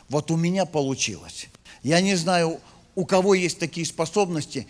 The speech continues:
но у меня они есть. Посмотрите, что я сделал. Сегодня люди, э, э, то есть человеку свойственно хвалиться чем-то, хвалиться какими-то вещами,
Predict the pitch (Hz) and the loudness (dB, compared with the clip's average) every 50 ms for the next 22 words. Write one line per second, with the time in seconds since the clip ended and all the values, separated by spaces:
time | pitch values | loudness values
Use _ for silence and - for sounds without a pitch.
0 | - - - 131 156 160 170 - - 175 151 151 139 139 139 131 135 127 135 139 | -14 -12 -8 -4 -4 -4 -4 -4 -6 -4 -2 0 0 0 0 0 0 0 -2 -2
1 | 135 135 135 117 - - - 170 160 - 160 190 196 190 - 226 202 156 - - | -2 -2 -2 -4 -4 -6 -6 -6 -4 -2 0 0 0 0 2 0 0 0 -2 -6
2 | 104 - - - - - - - - - - 185 180 165 160 151 135 127 117 113 | -12 -14 -16 -20 -20 -14 -6 -4 -2 0 2 2 2 2 0 0 -4 -4 -4 -4
3 | 123 95 82 82 - - - - _ _ _ - - - - - - - - - | -6 -6 -8 -12 -20 -20 -20 -20 _ _ _ -20 -20 -18 -16 -14 -14 -14 -8 -2
4 | - - 208 220 240 277 262 208 233 220 208 214 233 254 240 180 214 214 185 - | 2 2 2 2 2 0 0 2 2 2 2 2 2 0 0 0 0 -2 -2 -4
5 | - - - - _ _ - 180 175 170 165 156 147 139 - - - - - _ | -6 -16 -20 -20 _ _ -6 0 4 4 6 6 4 2 -2 -6 -14 -20 -20 _
6 | _ _ - 226 233 220 - 202 190 175 165 - 214 214 196 - - - - - | _ _ -4 -4 -4 -4 -6 -10 -10 -8 0 4 6 6 6 4 0 -2 2 4
7 | - 226 226 220 226 262 247 - 247 - - 262 247 269 285 277 - - 185 175 | 6 6 6 4 4 0 -2 -2 -2 -2 0 0 2 2 2 2 2 0 0 0
8 | 156 147 131 - 143 135 165 185 196 220 190 - - - 110 - - 107 73 - | 0 0 0 0 0 2 2 2 2 0 -2 -2 -2 -2 -2 -2 -2 -4 -4 -8
9 | - - - - _ _ - - - _ _ - - - - - - - - 156 | -14 -18 -18 -20 _ _ -20 -20 -20 _ _ -20 -20 -20 -20 -20 -14 -8 0 4
10 | 165 185 190 208 254 262 - - - 127 - 131 123 - - 208 196 - 139 127 | 6 6 8 6 4 2 2 0 -2 -4 -4 -6 -6 -4 -4 -4 -4 -2 -4 -4
11 | 117 127 117 - - 135 143 139 131 113 95 78 | -4 -2 -2 -2 -2 -2 -2 -4 -6 -8 -10 -10